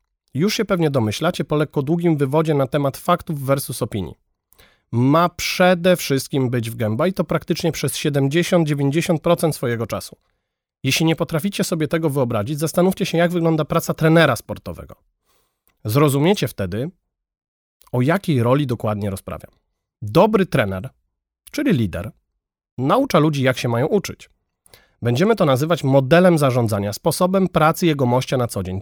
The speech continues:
takim, który umożliwia weryfikację hipotez, kwestionowanie status quo i wspólne rozwiązywanie problemów w zespole. To nic innego jak bycie w gęba, a nie ponad lub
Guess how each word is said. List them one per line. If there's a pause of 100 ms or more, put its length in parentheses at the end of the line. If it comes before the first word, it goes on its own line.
takim,
który
umożliwia
weryfikację
hipotez, (540)
kwestionowanie
status
quo (760)
i
wspólne
rozwiązywanie
problemów
w
zespole. (460)
To
nic
innego
jak
bycie
w (200)
gęba,
a
nie
ponad (400)
lub